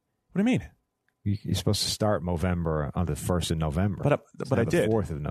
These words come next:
Speaker 1: I did. I got it. I
Speaker 2: What?
Speaker 1: just, I just, once I lose this, we're
Speaker 2: No,
Speaker 1: we're
Speaker 2: you
Speaker 1: there.
Speaker 2: have to, like, start it. You have to, it, the shaving has to commence on the f-, on the first.
Speaker 1: We'll, we'll ta-, we'll
Speaker 2: You have
Speaker 1: talk
Speaker 2: to go
Speaker 1: after.
Speaker 2: from nothing. You can't, like,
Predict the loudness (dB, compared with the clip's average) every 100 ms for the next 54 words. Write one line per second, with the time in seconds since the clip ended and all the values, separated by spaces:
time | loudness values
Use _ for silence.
0 | -4 -2 0 0 2 4 4 4 0 0
1 | 0 0 0 0 0 0 2 2 2 0
2 | -2 -2 -6 _ _ -4 -2 -2 -2 0
3 | 2 2 2 2 2 2 0 2 4 4
4 | 2 2 2 2 0 0 _ _ -8 -6
5 | -2 -2 4 6 6 4 0 0 0 -2
6 | 0 0 0 0 -2 -2 -2 0 0 0
7 | -2 0 0 -2 0 0 0 -6 -8 -16
8 | _ _ _ _ _ _ _ _ -12 -4
9 | -2 0 2 4 4 4 6 6 6 6
10 | 4 4 2 -2 0 0 2 2 2